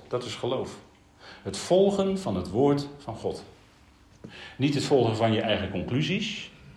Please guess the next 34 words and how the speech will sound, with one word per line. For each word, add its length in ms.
Niet 140
het 120
volgen 280
van 140
je 80
eigen 320
redeneringen. 1000
Maar 160
het 140
volgen 400
van 180
wat 280
er 180
werkelijk 460
wel 380
staat 420
geschreven. 840
Wat 120
er 80
echt 120
staat. 400
Daar 160
de 60
vinger 240
bij 180
leggen. 260
Kijk, 200
dat 140
staat 340
er. 140
En 180
dat 200
volgen 380
wij. 240